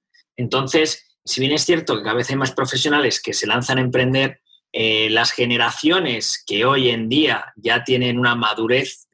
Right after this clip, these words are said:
una, no diría mayoría, pero un porcentaje, bueno, una mayoría, mm, no tan mayoritaria, eh, es gente que a lo mejor ha empezado de cero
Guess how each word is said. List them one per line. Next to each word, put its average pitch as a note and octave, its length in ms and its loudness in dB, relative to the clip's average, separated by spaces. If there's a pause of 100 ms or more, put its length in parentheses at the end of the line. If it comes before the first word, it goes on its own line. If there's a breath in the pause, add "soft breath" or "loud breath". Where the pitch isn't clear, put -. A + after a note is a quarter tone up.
(120)
una, D3+ 260 0
no D3+ 460 -2
diría A3+ 240 2
mayoría, G3 600 2
pero C3+ 380 0 (320 loud breath)
un - 140 -8
porcentaje, E3 800 2 (240)
bueno, C3 260 -4
una D#3 160 2
mayoría, D3+ 560 2 (580 loud breath)
mm, B2 440 0 (400)
no C#3 280 2
tan E3 160 2
mayoritaria, D3 680 0 (440 loud breath)
eh, A#2 600 2
es C#3+ 180 -2
gente D3 360 0
que D3 100 -4
a B2 40 0
lo A2 80 -4
mejor B2 220 -2
ha C#3 40 2
empezado C#3 380 0
de C3 100 0
cero C3 400 -2